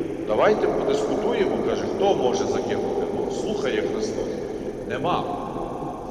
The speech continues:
Нема. І, очевидно, людина розуміє, що не права.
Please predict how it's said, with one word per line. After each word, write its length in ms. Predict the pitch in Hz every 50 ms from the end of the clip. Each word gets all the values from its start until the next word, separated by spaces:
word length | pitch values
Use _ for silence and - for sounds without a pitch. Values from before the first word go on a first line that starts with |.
| - -
Нема. 320 | 113 - - 180 175 131 - - - - - - - - - - - - - - - - - - - - - 127
І, 60 | 147
очевидно, 600 | 170 165 - - 196 277 311 330 320 - 220 196
людина 380 | 170 160 165 175 214 - 269 -
розуміє, 640 | - - - - - - - - - - - -
що 220 | - - 143 139
не 160 | 135 - - 175
права. 500 | 190 - - - 190 202 - - 139